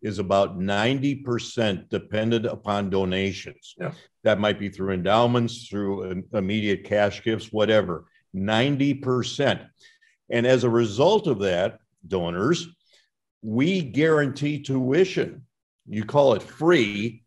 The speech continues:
Speaker 1: but it's not really free tuition. That twenty-six thousand dollars or so a year for a student's tuition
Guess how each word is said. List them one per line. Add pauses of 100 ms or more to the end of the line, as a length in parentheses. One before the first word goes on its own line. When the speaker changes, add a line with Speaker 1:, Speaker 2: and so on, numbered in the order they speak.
Speaker 1:
but
it's
not
really
free
tuition.
That
twenty-six
thousand
dollars
or
so
a
year
for
a
student's
tuition